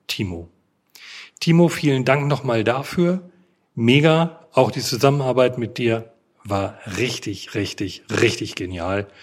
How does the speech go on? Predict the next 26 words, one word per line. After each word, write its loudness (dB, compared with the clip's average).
Deine -6
Teilnehmer, 0
superklasse, -4
es -10
hat -6
einen -10
Heidenspaß -2
gemacht. -10
Und 4
ja, 2
aber 4
ich -2
will 4
nicht 0
mehr 4
so 4
lange 6
labern. 4
Hört 4
in -6
das 0
Testimonial 0
rein -2
und -4
lasst 0
euch -4